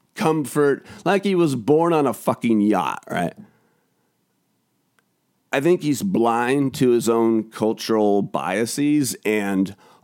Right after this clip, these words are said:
often, and I mean really often, lacks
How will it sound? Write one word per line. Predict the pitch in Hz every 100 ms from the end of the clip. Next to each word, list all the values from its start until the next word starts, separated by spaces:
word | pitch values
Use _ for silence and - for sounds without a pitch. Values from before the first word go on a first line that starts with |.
| _
often, | 98 107 127 - 156 156
and | - 104
I | 113 107
mean | 107 110 107 110
really | 143 151 127 -
often, | 87 87 - 85 76 - _ _ _ _ -
lacks | 107 98 -